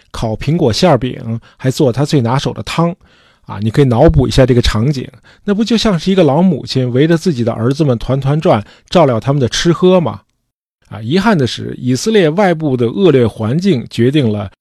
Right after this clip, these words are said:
多数内阁决议都不大可能是在这种其乐融融的氛围内做出的。梅厄夫人担任总理的第三年，就发生了震惊世界的慕尼黑奥运会惨案。啊，一帮巴勒斯坦黑九月恐怖分子在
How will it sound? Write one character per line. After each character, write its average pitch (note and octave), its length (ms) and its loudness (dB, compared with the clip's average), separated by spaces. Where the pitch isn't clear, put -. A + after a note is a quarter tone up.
多 G#3+ 260 4
数 E3 240 2
内 C3+ 200 4
阁 C3 180 4
决 B2 220 2
议 C3 160 2
都 C3+ 180 -2
不 D#3+ 140 0
大 C#3+ 160 4
可 - 160 -4
能 G#2+ 200 -4
是 B2+ 220 0
在 B2 140 2
这 B2 120 2
种 G#2+ 180 0
其 - 280 0
乐 D3+ 180 4
融 A#2+ 220 0
融 B2 160 -2
的 B2+ 60 0
氛 A#2+ 240 0
围 A2+ 120 -2
内 A#2+ 160 0
做 G2+ 240 -4
出 A2+ 240 -4
的。 G#2+ 140 -8
梅 E3+ 180 0
厄 G#3 100 2
夫 D3+ 160 -4
人 E3+ 160 2
担 F3+ 160 0
任 F3+ 220 2
总 B2+ 220 0
理 E3 100 2
的 A2 180 -6
第 B2+ 160 -2
三 G3 280 4
年， A2 280 0
就 A2+ 160 0
发 B2 220 0
生 B2+ 220 -2
了 A2 100 2
震 A#2 240 2
惊 C3+ 160 2
世 C3 220 -2
界 A#2 180 0
的 G#2 100 -8
慕 A#2+ 200 -2
尼 A#2 120 0
黑 C3 220 2
奥 B2 240 2
运 A#2 100 2
会 A#2 200 2
惨 G2 260 -6
案。 A2+ 240 -2
啊， G#2 240 -10
一 B2+ 100 -2
帮 D3 300 0
巴 D#3+ 180 0
勒 D#3+ 80 2
斯 - 120 -6
坦 A2 280 -2
黑 E3+ 200 2
九 A2 220 -2
月 C3+ 160 4
恐 G#2+ 220 -4
怖 B2 100 -2
分 B2+ 220 0
子 A#2 280 -10
在 A2 320 -4